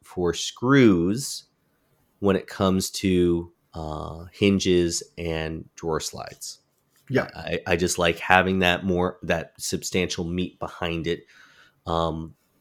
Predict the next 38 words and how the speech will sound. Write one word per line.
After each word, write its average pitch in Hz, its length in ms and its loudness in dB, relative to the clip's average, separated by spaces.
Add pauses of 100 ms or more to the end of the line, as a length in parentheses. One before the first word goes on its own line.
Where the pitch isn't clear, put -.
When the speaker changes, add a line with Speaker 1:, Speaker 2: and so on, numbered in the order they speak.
Speaker 1:
I 80 120 -8
know 82 180 -2
you 87 180 -2
can 95 320 0
do 95 240 4
it 98 180 2
in 92 120 -6
half 82 420 -2
inch. 80 460 -10 (560)
It 90 180 -6
ju-, 87 500 -2
using 90 400 -4
like 78 280 -8
a, - 420 -10
whatever, 76 320 -8
three 85 300 -2
eighths 80 260 -6
inch 76 160 -10
screw. 82 440 -4
It, 85 280 -6
that's 87 320 -2
just, - 320 -4
it 104 140 -2
just 98 240 0
doesn't 90 280 -2
seem 92 200 -2
like 80 180 -6
a 80 40 -8
lot - 300 -10
to 87 100 -10
me. 78 360 -14 (220)
And 76 320 -12
I 71 160 -6
prefer 80 680 -4 (140)
a 87 60 -6
little 80 420 -4 (140)
beefier 87 440 -4
screw, 104 540 0